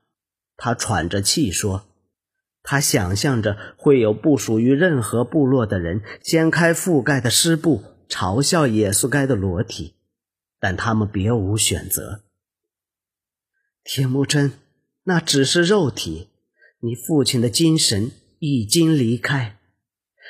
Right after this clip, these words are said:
让他看着我们活下来，他一定会为我们高兴。”“我们要把他留给野狗吗？”铁木真恐惧地问。别克提尔点点头。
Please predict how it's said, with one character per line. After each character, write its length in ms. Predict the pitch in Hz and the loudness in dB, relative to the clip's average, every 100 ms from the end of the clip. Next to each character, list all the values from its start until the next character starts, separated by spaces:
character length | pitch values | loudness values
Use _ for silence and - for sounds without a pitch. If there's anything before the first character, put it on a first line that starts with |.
| - | -6
让 240 | 127 104 | -2 -2
他 160 | 104 120 | -2 -2
看 300 | - - 139 | 0 0 2
着 100 | 139 | 2
我 120 | 113 | 2
们 100 | 123 | 0
活 240 | 127 107 131 | 0 -2 -2
下 220 | - 131 | 0 -2
来， 260 | 95 92 - _ _ _ _ _ - | -2 -6 -10 _ _ _ _ _ -16
他 180 | - 143 | -4 0
一 240 | 139 151 | 2 2
定 240 | 170 190 | 4 2
会 180 | 165 202 | 4 4
为 240 | 190 208 202 | 6 8 6
我 220 | 147 123 | 6 2
们 100 | 135 | 0
高 300 | - 185 196 | 2 4 4
兴。 320 | 196 208 147 - _ _ _ _ _ _ _ _ _ _ _ _ _ _ _ _ _ _ - | 2 0 -2 -4 _ _ _ _ _ _ _ _ _ _ _ _ _ _ _ _ _ _ -2
”“我 180 | 147 156 | 2 4
们 140 | 180 | 6
要 180 | 196 190 | 6 4
把 140 | 175 | 4
他 140 | 151 196 | 2 4
留 220 | 170 214 | 6 6
给 140 | 202 | 6
野 240 | 151 170 208 | 6 4 4
狗 240 | 208 151 | 4 4
吗？” 300 | 160 175 - _ _ _ _ _ _ _ | 2 0 -4 _ _ _ _ _ _ _
铁 240 | - 113 | -2 0
木 200 | 127 147 | 4 4
真 180 | 165 165 | 4 0
恐 340 | - 123 90 | 0 -2 -2
惧 200 | 92 175 | -2 0
地 160 | 147 92 | 0 0
问。 240 | 101 104 - _ _ _ _ _ _ _ _ _ _ _ _ _ _ | -2 -4 -10 _ _ _ _ _ _ _ _ _ _ _ _ _ _
别 200 | 87 107 | -2 -2
克 60 | 123 | -2
提 180 | - 135 | 0 2
尔 160 | 107 | 2
点 300 | 98 98 123 | 0 0 0
点 220 | 123 85 | 0 -4
头。 320 | 87 73 101 | -6 -8 -8